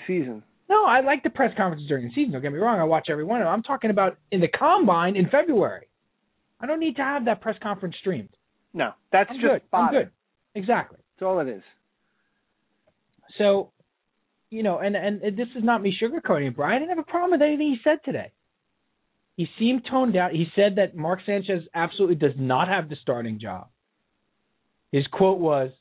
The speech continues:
Speaker 2: "There's going to be an open competition at that position." "Well, Rex, are you ready to give the job? Are you ready to Tim Tebow?" There were thirteen Tebow questions. "Are you ready to," I think, uh, "there's gonna be competition at every position, and there's gonna be competition at that position." That's what he said.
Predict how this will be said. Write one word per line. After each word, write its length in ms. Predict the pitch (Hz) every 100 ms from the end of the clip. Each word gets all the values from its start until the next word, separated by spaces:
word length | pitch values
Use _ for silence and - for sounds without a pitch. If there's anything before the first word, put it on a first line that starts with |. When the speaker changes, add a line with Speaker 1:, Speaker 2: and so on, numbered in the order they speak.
| 156
Speaker 2:
"There's 160 | 151
going 220 | 139 147
to 40 | 151
be 120 | 143
an 80 | 131
open 240 | 135 139
competition 540 | 135 127 - 127 - 113
at 100 | 104
that 160 | 107
position." 400 | 107 101 95 - _ _ _ _ _ _ _ _ -
"Well, 80 | 151
Rex, 260 | 185 165 -
are 20 |
you 160 | 151 170
ready 220 | 170 170
to 80 | 160
give 180 | 170 170
the 60 |
job? 300 | 151 165 165
Are 20 |
you 300 | 139 160 185 190
ready 260 | 185 170
to 60 | 147
Tim 200 | 185 170
Tebow?" 280 | - 170 160
There 80 | 139
were 80 | 123 -
thirteen 340 | 131 - 120
Tebow 300 | 123 117 107
questions. 340 | 107 95 - 104 _ _ _ _ _ _ _ _ -
"Are 60 | 151
you 100 | 180
ready 280 | 180 175 170
to," 240 | 170 156 - _ _ _ _ _ 143
I 160 | 139
think, 300 | 139 147 131
uh, 260 | 139 131 127
"there's 160 | 127
gonna 140 | 123 131
be 80 | 127
competition 580 | 143 135 131 135 - 123
at 80 |
every 220 | 123 120 117
position, 460 | 120 139 - 185
and 120 | 139
there's 120 | 123 117
gonna 160 | 120
be 100 | 117
competition 540 | 113 120 117 123 117 113
at 80 | 107
that 180 | 101
position." 380 | 98 101 - 117 - _ _ _ _ _
That's 80 | -
what 80 | 131
he 40 |
said. 220 | 190 175